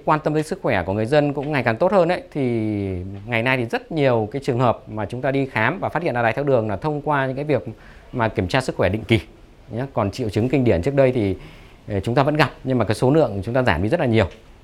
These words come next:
Và đái tháo đường thì thông thường khi mà chúng ta nói đái tháo đường là đái tháo đường chung, nhưng mà thực ra thì khi mà nói về đái tháo đường thì chúng ta sẽ có nhiều thể, ví dụ như đái đường tiếp, những cái thể mà chúng ta hay gặp nhất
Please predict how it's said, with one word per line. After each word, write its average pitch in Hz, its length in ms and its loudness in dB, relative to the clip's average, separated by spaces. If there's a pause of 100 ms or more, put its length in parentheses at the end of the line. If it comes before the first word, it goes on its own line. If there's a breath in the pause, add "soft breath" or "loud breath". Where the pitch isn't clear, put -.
(1040 loud breath)
Và 120 100 4
đái 117 140 6
tháo 180 120 4
đường 127 460 4
thì 110 380 2
thông 170 300 -2
thường 120 340 2
khi 170 140 -2
mà 143 120 0
chúng 139 120 -4
ta 151 100 2
nói 139 120 2
đái 131 120 4
tháo 156 100 -2
đường 147 240 4
là 113 80 -2
đái 110 160 0
tháo 160 100 -4
đường 143 140 0
chung, 185 180 6 (460 loud breath)
nhưng 160 100 -2
mà 151 60 2
thực 135 180 0
ra 160 220 2
thì 127 340 0
khi 165 260 -4
mà 143 120 2
nói 120 160 0
về 147 80 0
đái 127 100 4
tháo 151 120 0
đường 151 200 4
thì 110 60 -2
chúng 120 120 -6
ta 143 140 -2
sẽ 147 120 -4
có 143 140 -2
nhiều 135 340 0
thể, 85 320 0
ví 113 80 -2
dụ 151 140 -2
như 139 120 0
đái 127 140 2
đường 127 160 0
tiếp, 170 240 -4
những 143 200 -2
cái 131 160 0
thể 135 160 0
mà 95 120 -2
chúng 123 120 -8
ta 151 80 -4
hay 151 180 -2
gặp 135 160 0
nhất 190 160 2